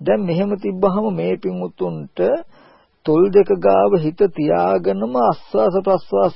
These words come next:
කරනවා කියලා මේ තුන් නිමිත්තම එකට ප්‍රකට වෙන්නට ඕනේ. නාසය ගාව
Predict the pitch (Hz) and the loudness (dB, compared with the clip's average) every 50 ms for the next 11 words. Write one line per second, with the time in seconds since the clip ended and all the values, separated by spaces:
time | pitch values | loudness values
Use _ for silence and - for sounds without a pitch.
0 | 196 175 - 180 170 165 165 170 170 170 170 - - 180 196 208 220 214 220 208 | -4 -6 -4 -2 -2 -2 -2 -4 -4 -4 -4 -4 -4 -4 -4 -4 -2 -2 -4 -4
1 | 180 - 185 185 196 202 185 175 180 196 214 214 - _ _ - - 240 254 254 | -6 -8 -8 -8 -8 -8 -8 -6 -6 -6 -6 -8 -8 _ _ -4 -2 -2 -2 -2
2 | 220 180 - - 175 - 208 - 95 - - - - - - 92 82 71 147 - | -4 -2 -2 -2 -4 -4 -4 -4 -6 -6 -6 -4 -4 -2 0 0 -2 -2 -6 -10
3 | - - 202 196 160 120 110 92 - - - _ _ _ _ _ _ _ _ - | -6 -2 0 0 0 -2 -6 -8 -14 -20 -20 _ _ _ _ _ _ _ _ -20
4 | - _ _ _ - 147 147 143 147 156 165 151 - - 160 156 156 147 131 160 | -20 _ _ _ -10 -6 -2 0 0 0 0 -2 -4 -2 -2 0 0 0 0 0
5 | 151 147 147 147 156 156 156 | 0 2 2 2 0 0 2